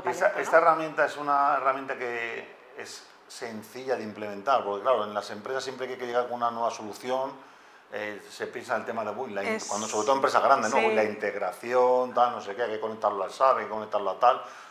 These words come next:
Speaker 1: Cuéntanos un poco, ¿esto es una herramienta un poco más autónoma que de pronto una
Speaker 2: A ver,
Speaker 1: empresa podía
Speaker 2: es, sí, es, eh, todas nuestras soluciones están online, están en la nube.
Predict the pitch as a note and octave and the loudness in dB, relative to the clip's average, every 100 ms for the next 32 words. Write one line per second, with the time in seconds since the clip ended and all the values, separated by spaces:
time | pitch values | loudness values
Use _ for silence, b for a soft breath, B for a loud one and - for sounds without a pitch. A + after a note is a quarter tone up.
0 | B B2 C#3 C#3+ C3 G#2+ A2+ B2 D3+ D3 | B -8 0 2 2 -2 -2 -4 0 2
1 | C#3 C#3+ C3 C3 B2+ B2+ A#2+ A2+ G#2+ C3 | 2 0 -4 -4 0 2 2 0 0 0
2 | D3 C3+ B2 A2 G#2 A2+ A#2 A#2 A#2 G#2+ | 0 2 2 0 -4 -4 -2 2 2 2
3 | A#2 G#3+ G#3+ G2+ A2 A2 A3 A3 G#3+ G3+ | 2 2 2 -2 -2 -2 0 4 6 4
4 | - - - - A#3 G#3+ - A#3 - - | 2 -6 -10 -6 -4 -6 -4 -6 -6 -6
5 | A#3 A3 G#3 G#3 G3+ G3+ G3 - - B3 | -6 -4 -6 -6 -8 -10 -14 -16 0 2
6 | C4+ C#4 C4+ C4 C4+ B3 B3+ C4+ C4+ C#4+ | 4 2 -2 -2 -4 -6 -4 -2 -2 -6
7 | - A3 - G#3+ G#3+ G#3+ G#3+ G#3+ G#3 G#3 | -10 -12 -2 0 2 2 0 -4 -4 -2
8 | C4 A3+ - G#3+ G#3+ G3+ A3+ D#4 F4 | -2 -4 2 2 2 -2 2 2 2